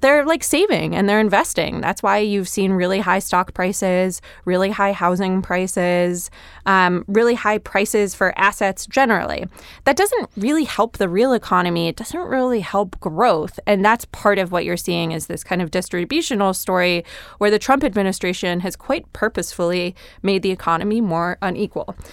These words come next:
So that's, like, an important part of the story. But nevertheless, the government is just kinda spending a lot,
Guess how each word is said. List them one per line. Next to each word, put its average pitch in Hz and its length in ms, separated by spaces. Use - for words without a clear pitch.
So - 140
that's, 311 200
like, 311 260
an 220 100
important 208 560
part 185 260
of 254 160
the 254 100
story. 311 420
But 208 180
nevertheless, 269 460
the 202 100
government 240 400
is 208 280
just - 280
kinda 196 260
spending 196 460
a 254 80
lot, 294 300